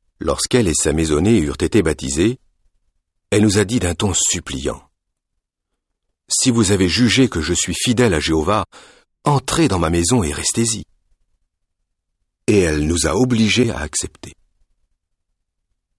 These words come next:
Et il est arrivé, comme nous allions au lieu de prière, qu'une certaine servante qui avait un esprit, un démon de divination, nous a rencontrés. Elle procurait un bon gain à ses maîtres en pratiquant l'art de la prédiction.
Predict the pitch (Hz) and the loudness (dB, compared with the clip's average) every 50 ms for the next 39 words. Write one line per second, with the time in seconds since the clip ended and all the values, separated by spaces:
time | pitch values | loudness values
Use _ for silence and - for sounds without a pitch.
0 | _ _ 82 82 76 85 82 - 92 76 76 73 71 87 117 135 143 - - _ | _ _ -2 -2 0 -2 0 0 -2 -2 -2 -4 -2 0 2 2 0 0 -6 _
1 | _ _ _ _ _ _ _ _ _ _ _ - 90 85 87 85 78 80 90 87 | _ _ _ _ _ _ _ _ _ _ _ -4 -2 0 0 0 0 0 0 0
2 | 90 101 117 110 85 78 76 78 82 107 101 82 76 - - 76 65 78 82 101 | 2 2 2 2 2 0 0 0 0 0 0 0 -2 -4 -8 -6 -4 -2 -2 -2
3 | 117 131 120 - - _ _ _ _ _ _ _ _ _ - 104 101 - - - | -2 -4 -6 -10 -16 _ _ _ _ _ _ _ _ _ -4 -2 -2 -2 0 -2
4 | 147 120 - - 165 143 113 - - 104 87 85 85 113 143 156 147 - - - | -2 -2 0 2 2 2 2 2 0 0 -2 0 0 2 2 2 0 -2 -2 -2
5 | 87 78 76 80 - 80 76 78 78 - - - - 139 147 143 - - _ _ | -2 0 0 0 -2 -2 -2 -2 -2 -2 -2 -2 -2 -4 -4 -4 -6 -10 _ _
6 | _ _ _ _ _ - 78 71 64 71 82 98 104 104 113 117 104 - 69 73 | _ _ _ _ _ -10 -8 -8 -8 -4 -2 0 2 4 2 2 2 0 -2 -4
7 | 87 82 80 78 76 73 - - - - 127 120 - - - - 85 78 78 80 | -4 -4 -2 -2 -2 0 0 0 0 0 0 -2 -2 -6 -12 -10 -8 -6 -4 -4
8 | - 113 107 - 78 71 - - - - - _ _ _ _ _ _ _ _ _ | -4 -4 -6 -6 -6 -8 -8 -10 -12 -14 -16 _ _ _ _ _ _ _ _ _
9 | _ _ _ _ _ _ _ _ _ _ _ _ _ _ _ _ _ _ _ _ | _ _ _ _ _ _ _ _ _ _ _ _ _ _ _ _ _ _ _ _
10 | 85 80 78 - - 78 - - 76 76 90 85 - 73 71 71 90 95 87 87 | -8 -8 -8 -6 -6 -8 -6 -6 -4 -4 -4 -2 -2 -4 -4 -2 0 0 0 0
11 | 98 104 90 - - - 78 69 85 110 117 - - - 73 71 - - 92 - | 0 0 0 0 -2 -2 -2 0 0 0 0 -2 -2 -6 -6 -6 -4 -6 -6 -6
12 | - 82 - 127 107 80 80 101 98 87 - 73 73 71 - 82 73 71 67 - | -8 -4 -2 0 0 0 0 0 -2 -2 -4 -6 -6 -6 -8 -10 -10 -10 -8 -8
13 | - - - 53 | -8 -8 -8 -10